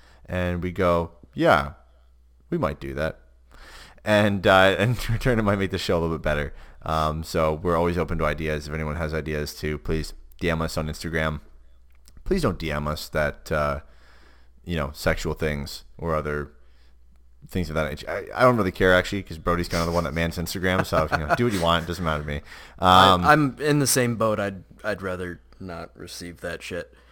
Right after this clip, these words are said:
Speaker 1: Well, hey, that's your duty. Um, <laughs> you know, that's that. Uh, before we leave, too, uh, obviously it's Thanksgiving.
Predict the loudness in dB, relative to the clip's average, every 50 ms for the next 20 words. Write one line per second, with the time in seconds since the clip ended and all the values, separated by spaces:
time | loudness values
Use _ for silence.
0 | -20 -20 -20 -20 -20 -20 -20 _ _ 4 6 8 8 8 6 2 0 -2 -4 -4
1 | -6 -8 -8 -10 -10 -12 -16 -20 -20 -20 -20 -14 0 4 8 10 12 12 12 12
2 | 12 12 12 10 8 6 6 4 2 2 2 2 0 -2 2 4 4 4 4 2
3 | -4 -10 -12 -12 -12 -12 -12 -10 -6 0 2 6 8 8 8 8 8 8 10 10
4 | 8 8 8 8 10 10 10 8 6 2 2 2 4 4 4 2 0 0 0 0
5 | 0 0 0 -2 -4 -2 0 2 2 2 0 -2 -4 -4 -6 -4 -4 -4 -4 -2
6 | -2 -2 0 0 -2